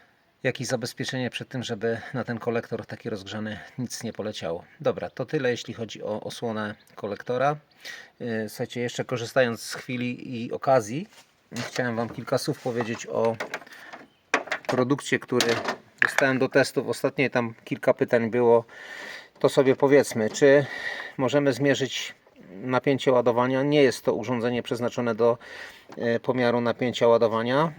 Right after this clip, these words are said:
z tego względu, że kiedy zapinamy pod źródło prądu, jakim jest akumulator, to automatycznie wykrywa nam tylko, e, jaki to akumulator jest,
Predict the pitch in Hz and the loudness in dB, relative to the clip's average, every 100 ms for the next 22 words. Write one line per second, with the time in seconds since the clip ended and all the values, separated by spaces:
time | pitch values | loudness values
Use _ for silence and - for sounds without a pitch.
0 | 131 120 107 - 143 139 117 113 127 139 | -8 -8 -8 -2 0 0 -2 0 0 0
1 | 127 110 117 113 123 135 127 127 127 120 | -2 -2 -2 2 0 2 2 4 4 2
2 | - _ _ _ _ _ _ _ _ _ | -4 _ _ _ _ _ _ _ _ _
3 | _ _ - - 123 - 117 113 131 123 | _ _ -12 -10 -14 -2 0 2 2 2
4 | 120 127 123 113 123 113 131 120 131 - | 4 6 4 4 2 2 0 0 0 0
5 | 123 117 - 139 170 - - - - - | 2 2 6 6 4 -2 -20 -20 -20 -20
6 | - _ - - _ _ _ - _ - | -20 _ -20 -20 _ _ _ -20 _ -20
7 | - - - - - - - - - - | -20 -20 -20 -20 -20 -20 -20 -20 -20 -20
8 | - - - - - - 135 135 131 135 | -20 -18 -6 -4 -4 -2 4 4 4 2
9 | 135 151 - 147 120 131 143 120 127 127 | 4 2 2 2 2 4 4 6 4 4
10 | 123 - 127 - 127 120 113 - - - | 0 -2 -4 2 4 4 0 -14 -20 -20
11 | - - - - - - - - - - | -20 -20 -20 -20 -20 -20 -20 -20 -20 -10
12 | 113 110 110 110 - - - - - 135 | -6 -4 -4 -6 -12 -20 -20 -18 -2 -2
13 | - - 135 110 131 127 123 123 120 120 | -2 4 4 4 0 -2 2 0 2 0
14 | - - - | -2 -10 -16